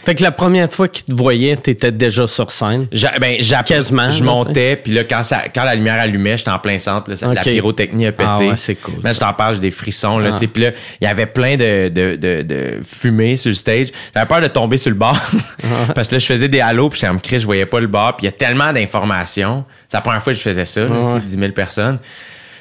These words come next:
Speaker 2: Puis après ça, ben, c'est ça qui est space, c'est que une f-, là, c'est super intense. Puis là, ça prend comme trois minutes à ton corps comme absorber ça. Puis après ça, ben, c'est le show,
Speaker 1: Ah
Speaker 2: tu sais.
Speaker 1: ouais, ça devient un show ordinaire.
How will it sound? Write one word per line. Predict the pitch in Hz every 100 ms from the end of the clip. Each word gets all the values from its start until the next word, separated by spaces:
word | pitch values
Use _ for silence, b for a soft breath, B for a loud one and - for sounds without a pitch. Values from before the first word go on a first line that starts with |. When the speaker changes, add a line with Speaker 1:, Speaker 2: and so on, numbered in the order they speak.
| B _ _
Speaker 2:
Puis | 120
après | 107 107
ça, | 104 151
ben, | 131
c'est | 120
ça | 110
qui | 165 117
est |
space, | 101 - 120 135
c'est | 104
que | 98 98 -
une | 107
f-, | 101 - -
là, | 117 123
c'est | -
super | 104 - 156 156 151 151 143
intense. | 113 95 101 123 139
Puis | - 117
là, |
ça | 110
prend | 104 117
comme | 113
trois | - 135 143
minutes | 131 117 139
à | 98
ton | 95 101
corps | - 110 120 120
comme | - 107
absorber | 95 - 101 101
ça. | 92 139
Puis | -
après | 101
ça, | 117
ben, | 180
c'est | 98 101
le | 90
show, | - 113 143 - -
Speaker 1:
Ah |
Speaker 2:
tu | 143
sais. | 151
Speaker 1:
ouais, |
ça | 139 131
devient | 123 120
un | 143
show | 123 - 123 123
ordinaire. | 110 113 110 95